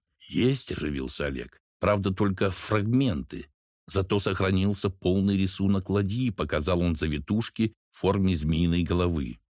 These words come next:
«Никогда бы не догадалась, что это ладья», — удивилась Ольга. «Это её нос». У викингов для устрашения носы кораблей всегда были в форме змей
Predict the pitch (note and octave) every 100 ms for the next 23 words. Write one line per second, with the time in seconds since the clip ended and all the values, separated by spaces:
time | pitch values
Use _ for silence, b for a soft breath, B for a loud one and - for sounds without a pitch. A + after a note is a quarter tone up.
0 | _ _ - F2 F#2+ F#2 F2 E2+ D#2+ D2+
1 | D2+ D2 D2 F2 G#2 F2+ - - - D#2+
2 | D#2 D#2+ D2 F2 F2 D2+ C2+ C2+ C#2 D2
3 | C#2+ D2 - D#2 C2+ B1+ A#1+ A#1+ _ _
4 | _ _ _ _ - F#2+ G2+ G#2 G2+ A2
5 | A2+ F2 - - - _ _ _ _ _
6 | _ F#2+ E2+ C3+ - D#2+ C#2 C2 - E2
7 | D#2+ E2+ D#2+ - E2 - C3+ D3 D#2+ C2+
8 | B B - E2+ F2 - A#2 F2 E2+ D#2
9 | A#2 B2+ - F2 F2 A#2 F#2+ G#2+ G2 -
10 | - G2 G2 D#2+ C2+ F2 A2+ C3